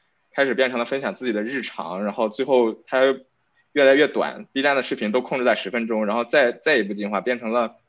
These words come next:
抖音这样一两分钟的短视频。我其实当时是，嗯，不是很能理解这种东西的，但是我又转念一想，其实视频直播真的是一种非常消耗我们注意力的一种打-，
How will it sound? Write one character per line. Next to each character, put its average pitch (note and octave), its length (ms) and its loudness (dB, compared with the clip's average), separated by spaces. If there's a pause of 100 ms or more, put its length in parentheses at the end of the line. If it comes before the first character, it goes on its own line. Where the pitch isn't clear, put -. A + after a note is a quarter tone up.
(260)
抖 G2 180 -2
音 B2+ 180 -4
这 C#3 60 2
样 A2+ 300 2 (280)
一 E3+ 80 2
两 A2 220 2
分 A2+ 100 -6
钟 B2+ 80 -2
的 B2+ 80 0
短 G#2 160 -2
视 - 120 -12
频。 - 240 -18 (380)
我 A#2 120 -2
其 A2 80 -4
实 E3 80 4
当 E3 160 6
时 B2 160 0
是， B2 480 2 (540)
嗯， G#2 300 0 (500)
不 B2+ 60 0
是 D#3+ 100 2
很 A2 160 -4
能 G#2 180 -2
理 G#2 160 -4
解 C#3+ 220 4
这 F2+ 60 -8
种 F2 140 -4
东 F#2 200 -8
西 G2+ 120 -8
的， - 200 -12
但 D3 120 2
是 C#3 480 2 (400)
我 C3 80 -2
又 F3+ 140 8
转 A2 160 2
念 B2 200 0
一 C3 40 0
想， F#2+ 440 -6
其 - 220 -12
实 D#3 340 0 (340)
视 - 220 -2
频 C#3 220 0
直 B2+ 140 -8
播 C#3+ 300 2
真 D3 180 -2
的 D3+ 100 2
是 C#3 200 -4
一 B2+ 80 -2
种 D2+ 440 -4 (640)
非 E3 220 4
常 A#2 240 -2
消 C#3 220 4
耗 C#3+ 180 6
我 G2+ 60 4
们 F2+ 140 -8
注 C#3+ 180 -4
意 C#3 80 2
力 D#3 160 2
的 A#2+ 100 0
一 F#2 80 -2
种 C#2 400 -8 (520)
打-， F#2 180 0